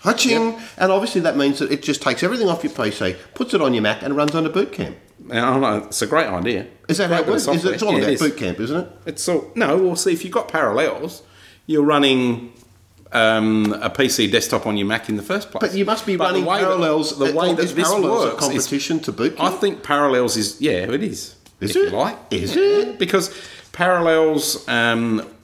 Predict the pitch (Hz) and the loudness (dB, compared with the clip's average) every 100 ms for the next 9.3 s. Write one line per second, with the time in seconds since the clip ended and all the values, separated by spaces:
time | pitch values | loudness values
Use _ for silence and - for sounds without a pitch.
0 | - - 160 151 - - 147 127 117 127 | -4 0 0 0 -6 0 0 2 0 -2
1 | 123 117 110 120 - - - - 117 101 | 0 2 2 0 -4 -8 -8 -6 -6 -4
2 | 110 - - 113 107 - 110 113 110 95 | -2 -4 0 2 2 -2 -4 -2 -2 0
3 | 107 95 101 87 85 - 156 - - - | 0 0 -2 -2 -6 -4 -4 -4 -8 -10
4 | - - - 135 113 123 113 113 - 165 | -20 -14 -2 0 2 0 0 2 2 4
5 | 175 127 - 92 82 123 - - 90 101 | 6 4 2 -2 -2 -2 -2 -6 -4 -2
6 | 95 98 - 87 90 87 - 92 - - | 0 -2 -4 -6 -4 -2 -2 -4 -8 -20
7 | - 165 165 135 110 92 110 - 110 104 | -4 -4 -4 -4 -4 -4 -6 -6 -6 0
8 | 123 113 117 98 95 87 - 95 - 127 | 0 2 0 0 0 -2 0 0 2 0
9 | 90 73 62 | 0 -6 -12